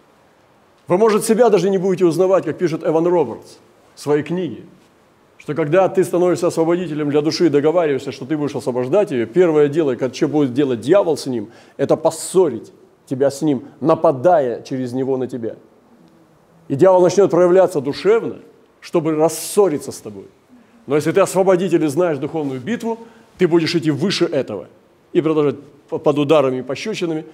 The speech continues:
«Ничего, ничего, милый, мы с тобой идем вперед, потерпим». И помните, что девочка не будет воскресать мягко и красиво.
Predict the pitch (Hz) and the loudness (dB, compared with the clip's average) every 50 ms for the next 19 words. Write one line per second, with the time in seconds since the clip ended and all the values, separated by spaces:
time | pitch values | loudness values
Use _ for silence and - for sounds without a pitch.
0 | - _ _ - 226 160 - 190 165 147 135 131 123 - 131 123 123 123 120 113 | -20 _ _ -10 -10 -6 -4 -2 -2 0 -2 -2 -4 -4 -4 -4 -2 -2 -2 -2
1 | 104 101 95 98 - - _ _ _ _ 131 135 127 - 151 131 123 135 131 127 | -4 -6 -8 -10 -14 -20 _ _ _ _ -8 -8 -6 -4 -4 -2 0 0 0 0
2 | 123 123 - - - _ - _ - - 131 131 113 139 131 117 - - 135 131 | -2 -4 -10 -20 -20 _ -20 _ -14 -10 -10 -6 -4 -4 -4 -4 -4 -6 -4 -2
3 | 147 156 160 151 - - - - - _ - - 139 113 - 143 117 113 117 101 | -2 -2 -4 -6 -10 -16 -20 -20 -20 _ -6 -6 -6 -4 -4 -4 -4 -4 -8 -10
4 | 95 87 - - - - - - - - - - _ _ _ 139 143 147 151 156 | -12 -14 -18 -20 -20 -20 -20 -20 -20 -20 -20 -20 _ _ _ 0 2 2 2 2
5 | 156 151 - - - - _ _ _ _ _ _ 123 117 - 170 180 196 196 190 | 0 -2 -8 -16 -20 -20 _ _ _ _ _ _ -14 -4 0 2 2 4 2 2
6 | 165 123 - 120 - - 135 131 160 170 165 147 - - 160 147 147 143 170 165 | -2 -4 -6 -10 -12 -10 -6 -4 -4 -2 -4 -4 -4 -4 -2 -2 0 0 0 -2
7 | 147 120 131 120 - - 117 - 135 117 - 120 120 123 135 131 117 - - - | -2 -4 -6 -8 -8 -8 -8 -6 -6 -4 -4 -4 -4 -4 -4 -4 -6 -8 -14 -18
8 | - - - _ _ _ _ - - - 127 - 127 127 123 - - 131 107 98 | -18 -20 -20 _ _ _ _ -20 -14 -14 -10 -8 -8 -10 -10 -10 -12 -12 -12 -12
9 | 95 | -14